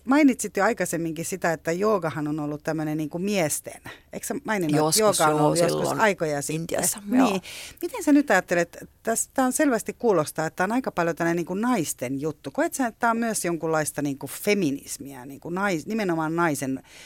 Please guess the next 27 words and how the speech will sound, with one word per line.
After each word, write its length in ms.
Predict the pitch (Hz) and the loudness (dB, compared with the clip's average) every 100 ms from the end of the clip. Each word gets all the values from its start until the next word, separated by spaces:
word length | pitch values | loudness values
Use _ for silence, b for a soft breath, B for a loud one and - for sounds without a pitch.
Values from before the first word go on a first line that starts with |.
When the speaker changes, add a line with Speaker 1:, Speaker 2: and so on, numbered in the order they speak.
| B _ | B _
Speaker 1:
voimistamista, 840 | 175 170 147 - 127 120 139 - | 2 4 0 -4 -6 -6 -8 -8
että 180 | 135 - | -10 -10
kun 220 | 123 143 | -10 -8
se 80 | 143 | -8
sun 200 | 135 151 | -6 -6
äiti 320 | 113 185 156 | -2 -4 -4
on 100 | 143 147 | -4 -2
sillä 200 | 175 175 | 0 2
tavalla 340 | 180 180 180 180 | 4 4 4 2
tehnyt 360 | 202 190 180 | 0 0 -4
siellä 340 | 202 170 175 - B B B | -2 2 2 2 B B B
kiltisti 480 | - 240 196 185 180 | -6 -4 -2 -4 -4
kaikkia 420 | - 170 - 151 | -2 -2 -2 -2
asioita, 340 | 160 - 156 160 | 0 -2 -2 -2
niin 120 | 180 | 0
onks 160 | 277 - | -2 0
tää 180 | 185 | -2
myös 280 | 170 156 143 | 0 -2 -4
sitä, 260 | 165 143 127 | -6 -4 -4
että 480 | 123 _ 147 139 - - B B _ | -6 _ 0 0 -2 -12 B B _
koetko 340 | 311 269 - | 4 4 2
sä, 180 | 143 127 | -2 -2
että 120 | 131 | -4
sä 80 | - | -6
teet 280 | 135 131 127 | -4 -6 -4
myös 300 | 139 139 - | -6 -6 -8
niinku 320 | - - 127 | -10 -10 -10